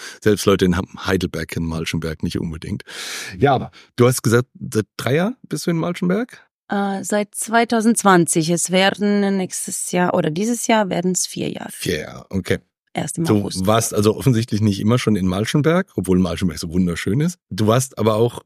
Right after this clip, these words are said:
Speaker 1: nicht immer in Deutschland bisher. Wo bist du denn geboren?
Speaker 2: Ich bin in Rumänien geboren.
Speaker 1: Okay. Und wo dort?
Speaker 2: In Sibiu, in Hermannstadt.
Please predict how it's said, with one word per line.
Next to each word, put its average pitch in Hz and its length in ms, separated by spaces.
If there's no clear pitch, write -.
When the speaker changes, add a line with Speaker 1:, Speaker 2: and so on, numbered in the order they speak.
Speaker 1:
nicht 104 380
immer 131 180
in 117 80
Deutschland 110 540
bisher. 90 280
Wo 101 80
bist 139 160
du 131 60
denn 104 140
geboren? 90 340
Speaker 2:
Ich 175 140
bin 202 160
in 214 160
Rumänien 180 480
geboren. 143 560
Speaker 1:
Okay. 95 280
Und 87 200
wo 90 140
dort? 277 240
Speaker 2:
In 214 200
Sibiu, 202 400
in 170 180
Hermannstadt. 165 840